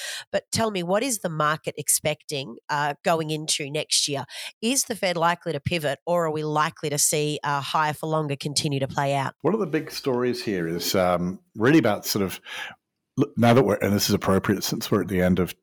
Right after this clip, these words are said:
Speaker 2: twenty twenty-two, and I'm pretty sure we won't be able to fit in another, uh, podcast <laughs> before New Year, uh, for various commitments going on.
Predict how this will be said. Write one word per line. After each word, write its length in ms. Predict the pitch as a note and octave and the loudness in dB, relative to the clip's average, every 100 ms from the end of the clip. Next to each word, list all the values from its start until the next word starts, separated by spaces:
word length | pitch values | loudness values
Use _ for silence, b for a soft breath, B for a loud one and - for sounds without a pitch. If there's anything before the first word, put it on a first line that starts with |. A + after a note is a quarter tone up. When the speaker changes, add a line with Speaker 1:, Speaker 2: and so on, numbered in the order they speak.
| - | -4
Speaker 2:
twenty 260 | - F#2+ | 2 2
twenty-two, 640 | F2 G#2+ F#2 F2+ - D3+ F#2+ | 2 0 2 2 6 6 6
and 200 | E2+ E2+ | 2 0
I'm 140 | F#2 | -4
pretty 200 | - G2+ | -2 -2
sure 180 | E2+ F#2 | 0 0
we 160 | F2 F2+ | 0 0
won't 220 | F#2+ A#2 | 2 4
be 60 | |
able 120 | G2+ F2 | 4 2
to 60 | |
fit 180 | F2 G2+ | 2 2
in 100 | F2 | 4
another, 360 | F2 F2 F2 E2+ B B B - | 4 4 2 0 B B B 0
uh, 220 | F#2 - | 2 2
podcast 640 | - F#2+ - - F2 - - | 2 0 0 0 0 0 0
<laughs> 40 | |
before 420 | - - - F#2 | 0 0 0 0
New 180 | F2 F#2+ | 0 2
Year, 340 | G2+ A2 F2 A2+ B B B - | 4 4 4 -2 B B B -6
uh, 200 | E2+ D#2+ | -4 -4
for 160 | - | -6
various 440 | - F#2+ F2+ E2 - | -10 -2 0 0 -2
commitments 420 | G#2 G2 F#2+ - | -4 -4 -6 -6
going 260 | F2 E2+ | -6 -4
on. 180 | F#2+ B2+ | -2 -4